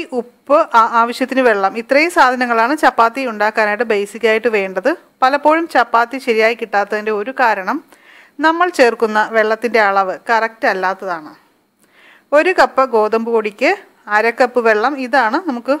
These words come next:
ആവശ്യമായ കണക്ക്. അതായത് പൊടി നമ്മൾ എന്തുമാത്രം എടുക്കുന്നോ അതിൻ്റെ പകുതി വേണം വെള്ളം എടുക്കാനായിട്ട്. വെള്ളത്തിൻ്റെ അളവ് ഇപ്പോൾ പിടികിട്ടി കാണുമല്ലോ. ഇനി വെള്ളം ചേർക്കുമ്പോഴും ശ്രദ്ധിക്കേണ്ട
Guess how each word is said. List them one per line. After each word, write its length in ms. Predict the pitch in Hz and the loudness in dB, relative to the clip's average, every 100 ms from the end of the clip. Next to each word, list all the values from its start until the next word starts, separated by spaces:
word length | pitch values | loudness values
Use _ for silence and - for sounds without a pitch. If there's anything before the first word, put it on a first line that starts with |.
| - 233 | -6 -4
ആവശ്യമായ 440 | 220 214 233 214 233 302 | -4 -2 -2 0 0 2
കണക്ക്. 280 | 254 - 160 _ _ _ _ _ _ _ _ _ _ _ 269 | 0 -4 -12 _ _ _ _ _ _ _ _ _ _ _ 2
അതായത് 320 | 294 294 311 320 | 4 4 2 4
പൊടി 200 | 277 285 311 | 2 4 2
നമ്മൾ 200 | 269 285 262 | 2 0 -2
എന്തുമാത്രം 500 | 233 233 233 254 254 | 0 0 2 0 0
എടുക്കുന്നോ 360 | 233 240 233 285 226 | 0 -2 0 0 0
അതിൻ്റെ 260 | 220 240 269 233 | 0 -2 0 0
പകുതി 380 | 240 285 311 311 | 0 -2 -2 0
വേണം 240 | 208 269 349 254 | 0 -2 -2 -2
വെള്ളം 220 | 220 214 | 0 -2
എടുക്കാനായിട്ട്. 580 | 190 190 185 185 185 359 - _ _ _ _ _ _ _ _ _ _ 294 | 0 -2 0 -2 -2 -4 -6 _ _ _ _ _ _ _ _ _ _ 2
വെള്ളത്തിൻ്റെ 420 | 294 311 311 311 277 | 4 4 2 2 4
അളവ് 200 | 254 269 | 2 0
ഇപ്പോൾ 200 | 254 302 403 _ | 0 0 0 _
പിടികിട്ടി 360 | 311 294 285 285 277 | -4 -4 -4 0 2
കാണുമല്ലോ. 460 | 247 262 254 254 302 _ _ _ _ _ _ _ _ _ _ _ 262 | 2 0 -2 -2 -2 _ _ _ _ _ _ _ _ _ _ _ 0
ഇനി 140 | 277 277 240 | 0 2 2
വെള്ളം 280 | 226 311 320 | 4 2 4
ചേർക്കുമ്പോഴും 560 | 269 269 285 285 320 415 - _ _ _ - | 2 4 0 2 2 -2 -10 _ _ _ -6
ശ്രദ്ധിക്കേണ്ട 460 | 262 240 233 247 | -4 -2 0 2